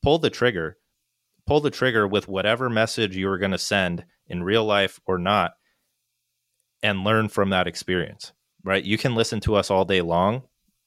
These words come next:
and you're still going to overthink it. You're still gonna try and, like, posture and put way too much effort into it. That's fine. Just the, just shoot the shot and you will learn.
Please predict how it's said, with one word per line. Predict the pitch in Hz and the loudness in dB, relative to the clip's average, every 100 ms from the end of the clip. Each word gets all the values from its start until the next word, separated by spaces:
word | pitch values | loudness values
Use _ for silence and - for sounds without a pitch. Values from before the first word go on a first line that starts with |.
| _ | _
and | 95 90 90 87 90 - | 0 2 2 0 -4 -6
you're | 92 92 | -4 -2
still | 82 - - - 120 120 | -2 -8 -10 0 2 2
going | 110 107 | 2 2
to | 98 | 4
overthink | 95 92 - 101 110 | 2 0 -2 -2 0
it. | - | -2
You're | 92 | -4
still | - - - 110 113 110 | -8 -14 -2 4 4 4
gonna | 101 | 0
try | 92 101 95 | 0 2 2
and, | 95 90 | 2 0
like, | 87 82 - _ _ - | -2 -2 -10 _ _ -4
posture | 95 95 - - 104 104 | 2 2 2 2 4 4
and | 92 90 - _ _ _ _ - | 0 -4 -8 _ _ _ _ -2
put | 104 107 98 | -2 0 0
way | 98 98 | 2 2
too | - 95 | 0 0
much | 90 | 0
effort | 85 87 107 110 | 0 -2 0 0
into | 113 120 | 0 2
it. | 127 - _ _ - | 0 0 _ _ -4
That's | 92 | -2
fine. | - 95 85 - _ _ _ _ _ _ | 2 2 2 -4 _ _ _ _ _ _
Just | 92 - - - | -6 -6 -10 -6
the, | 95 | -6
just | 92 - 90 | -6 -8 -8
shoot | - 110 110 | -4 -4 -2
the | 110 | -4
shot | - 95 101 - | -2 0 2 0
and | 95 90 | -6 -4
you | 92 | -6
will | 85 98 87 | -2 -2 -2
learn. | 90 92 62 | -4 -4 -6